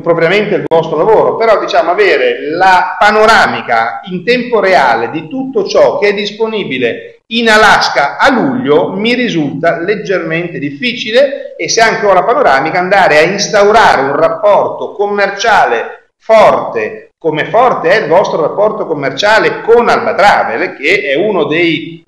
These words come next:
motivi che hanno reso facile, eh, il, il nostro matrimonio. Io semplicemente luglio,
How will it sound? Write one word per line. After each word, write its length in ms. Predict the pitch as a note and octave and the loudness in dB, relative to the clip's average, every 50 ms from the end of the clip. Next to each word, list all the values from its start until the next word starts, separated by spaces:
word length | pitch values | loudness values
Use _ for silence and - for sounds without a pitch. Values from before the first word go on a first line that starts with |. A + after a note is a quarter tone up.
| _ _ | _ _
motivi 560 | - E3+ F3 E3 E3+ C4+ C#4 D#3+ C#3+ C3+ C3+ | -6 -4 -4 -4 -2 -2 -2 -2 -2 -2 -4
che 60 | C#3 C3+ | -6 -6
hanno 140 | B2 C3+ C3+ | -6 -4 -2
reso 240 | D3 C#3+ - D3 - | -2 -2 -2 -2 -2
facile, 1400 | - F#3 F#3+ G3 F3+ - - - C3 B2+ A#2+ A#2+ A#2+ C3 - C#3+ C3 B2 B2 A#2+ A#2+ B2 A#2+ A#2 A2+ A#2 B2 A#2+ | 0 0 2 0 0 -2 -4 -8 -6 -2 0 0 0 0 -2 -2 -2 0 0 0 0 0 0 0 0 -2 -4 -6
eh, 60 | - | -8
il, 720 | C3 B2+ B2 B2 A#2+ A#2+ A#2+ A#2 A#2 A2+ A2+ A2+ A2 A2 - | -10 -8 -8 -6 -4 -2 0 0 0 0 0 -2 -4 -6 -6
il 60 | B2+ | -6
nostro 320 | D3 F3+ F#3+ F3+ E3+ C3+ B2 | -2 -2 -2 -2 -2 -4 -4
matrimonio. 840 | B2 A#2 - D#3 F#3+ - D#3+ A#2 G#2+ G2+ A#2 E3+ A3+ D4 C#4 - - - _ _ _ _ _ _ - - - _ _ _ _ - | -4 -4 -2 -2 -2 0 0 -2 -2 -4 -2 -2 -2 -2 -2 -6 -12 -16 _ _ _ _ _ _ -20 -20 -20 _ _ _ _ -6
Io 180 | C#4 A3 G3 | -2 0 0
semplicemente 840 | - - C#4+ C4+ D4+ - - D4 A#3+ F#3 C#3+ C#3+ C#3 - F3+ E3 - | 0 0 -2 -4 -4 -2 -2 -2 -2 -2 -2 -4 -4 -6 -8 -8 -8
luglio, 840 | B3+ C4+ D4+ D#4+ C#4+ G#3+ D#3 B2+ A#2+ A#2 A2+ A2+ - - - - _ | -4 -2 -2 -2 -2 -2 -4 -6 -6 -6 -6 -8 -10 -14 -18 -20 _